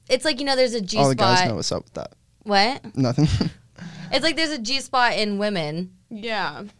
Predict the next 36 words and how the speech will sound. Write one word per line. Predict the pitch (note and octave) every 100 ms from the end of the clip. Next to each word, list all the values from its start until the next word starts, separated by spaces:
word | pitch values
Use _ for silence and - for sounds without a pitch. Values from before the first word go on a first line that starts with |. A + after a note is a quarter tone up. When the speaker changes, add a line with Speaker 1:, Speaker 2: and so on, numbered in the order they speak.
| _ _ -
Speaker 1:
There's | G3+ G#3
a | G3+
G-spot | E3 G3+ - F3+ E3+
in | D3+ D#3
men. | D#3 - - - _
Speaker 3:
Yeah. | A3 G3+ - G3+ - -
Speaker 1:
All | A3+
right. | F3+ E3+ - - _ _ _ -
So | A#3+
now | B3
we're | D4+
gonna, | E4
like, | D#4 G#3+
really | F#3 F3
get | E3 D#3
into | D3+ D3+ D#3
it | D3+ - - - -
because | F#3 G3+ F3+ F3+ E3+
we | F#3+
had | G3
a | F#3
little | G3+ A3
guest | F#3+ F3 -
speaker | F#3 F3+ F3+
on | - E3+ E3
from | F#3+ F#3+
the |
live. | F#3+ F3+ D#3+ D#3 F#3
Speaker 3:
Mm-hmm, | A#3+ A#3+
my | A#3 A#3
sister. | A3 G3+
Speaker 1:
Shameless | E3+ F3 G3 C4+
plug | G3 E3+ E3+
if | G#3+ F3
you | E3+ E3+
wanna | E3 E3 E3